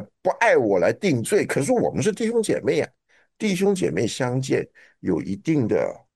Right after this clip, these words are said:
期望，对不对？就是我们能够彼此相爱嘛，那就不去管他了。这句话呢，是说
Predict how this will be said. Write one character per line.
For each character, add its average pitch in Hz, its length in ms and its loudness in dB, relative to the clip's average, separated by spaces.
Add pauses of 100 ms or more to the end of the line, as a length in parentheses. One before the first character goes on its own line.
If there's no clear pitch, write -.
(260)
期 - 460 -2
望， 160 340 0 (260)
对 170 120 -4
不 175 100 -2
对？ 170 300 -4
就 185 100 -6
是 175 120 -2
我 151 80 2
们 120 100 -2
能 156 100 0
够 185 100 0
彼 160 180 -8
此 - 160 -10
相 151 220 -6
爱 165 220 -4
嘛， - 140 -6 (460)
那 202 120 0
就 220 120 0
不 220 100 0
去 214 100 0
管 131 220 0
他 156 160 0
了。 170 180 0 (260)
这 277 220 2
句 226 120 2
话 262 340 2
呢， 165 220 0 (360)
是 - 160 0
说 214 340 2